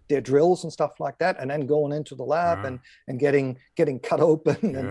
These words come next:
Speaker 1: and
Speaker 2: Yeah.
Speaker 1: examined and stuff like that, there's the thing of using technology, stick a sensor or something non-invasive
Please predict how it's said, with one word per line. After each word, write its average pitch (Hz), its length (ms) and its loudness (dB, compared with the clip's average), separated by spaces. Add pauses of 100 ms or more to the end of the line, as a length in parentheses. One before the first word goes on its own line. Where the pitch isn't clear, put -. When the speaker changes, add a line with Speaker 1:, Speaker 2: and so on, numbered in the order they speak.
Speaker 1:
and 147 120 2
Speaker 2:
Yeah. 135 40 -6
Speaker 1:
examined 139 500 -4
and 123 100 -14
stuff - 260 -6
like 127 220 -8
that, 196 280 -4 (1000)
there's 240 340 2
the 160 120 -4
thing 185 340 -4
of - 160 -12
using 156 340 -4
technology, 135 720 -4
stick - 360 -6
a 175 40 -2
sensor 147 600 -6
or 131 360 -6
something 135 520 -6
non-invasive 143 680 -4